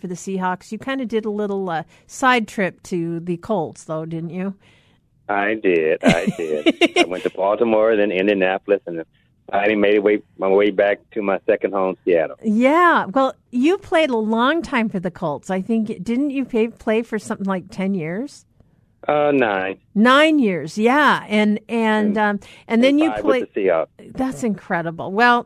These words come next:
Speaker 1: I remember, see, I'm, I'm, you know, I'm dating myself now. Um, but I remember watching you play when you played for the U W because that was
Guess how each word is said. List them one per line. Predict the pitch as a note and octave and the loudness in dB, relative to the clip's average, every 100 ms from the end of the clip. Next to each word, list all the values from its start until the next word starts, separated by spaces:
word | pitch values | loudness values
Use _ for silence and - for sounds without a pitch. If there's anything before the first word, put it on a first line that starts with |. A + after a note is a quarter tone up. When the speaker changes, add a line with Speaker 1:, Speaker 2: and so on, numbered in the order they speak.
| _ A3+ | _ 4
Speaker 1:
I | C4 D#4+ | 6 6
remember, | D#4+ C#4 A#3 G3+ F#3 D#3 F#3+ | 2 0 0 0 -2 -4 -6
see, | - A3+ | -6 -4
I'm, | G#3 G3+ F#3 - _ - | -2 -2 -4 -10 _ -6
I'm, | F#3+ G3 G3+ G3+ G3+ | -2 0 0 -2 -2
you | G3+ | -2
know, | F3 E3+ | -2 -4
I'm | D#3+ F3+ | -4 -4
dating | F3 G#3 G3+ F#3+ | 0 0 0 0
myself | E3 D#3 E3+ D3 A2 | -4 -6 -10 -10 -8
now. | C#3+ D3 - - - - _ G3 | -8 -8 -12 -20 -20 -20 _ 0
Um, | G3 F3+ F3 E3+ | 2 2 0 -2
but | F#3+ | 0
I | F#3+ A3+ | 2 4
remember | B3 A3+ G3 F#3 F#3+ | 4 2 0 -2 -4
watching | E3 D#3 - E3 | -4 -6 -6 -4
you | E3 | -4
play | - E3 E3 | -4 -4 -4
when | E3+ E3 | -4 -4
you | E3 | -6
played | - D#3+ D#3 | -6 -6 -6
for | - | -8
the | D#3+ | -10
U | D3+ D#3 | -8 -4
W | F#3 G#3+ C4+ | 2 2 2
because | A3+ E3+ F3+ E3 | -4 -8 -6 -4
that | F3 F#3 - | -2 -4 -4
was | E3 D3+ - | -8 -10 -16